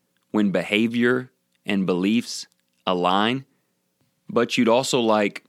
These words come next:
more exploration into the scriptures that are referenced today,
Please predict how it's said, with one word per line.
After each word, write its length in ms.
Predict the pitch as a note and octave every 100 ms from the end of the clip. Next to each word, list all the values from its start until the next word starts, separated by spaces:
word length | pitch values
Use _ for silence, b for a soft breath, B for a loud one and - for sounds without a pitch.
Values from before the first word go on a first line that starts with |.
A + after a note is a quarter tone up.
| -
more 640 | G#2 A2 A#2 A#2 A2+ G#2+ _ _ _ A2+
exploration 800 | A2+ - G#2 G2 G2+ G#2+ A2 G2+
into 260 | G2+ G2+
the 120 | F#2 F2
scriptures 800 | - - A2 - C3 B2+ - - -
that 140 | A#2+
are 60 | A2
referenced 580 | B2+ B2+ C#3 B2 - -
today, 420 | - A#2+ A#2+ B2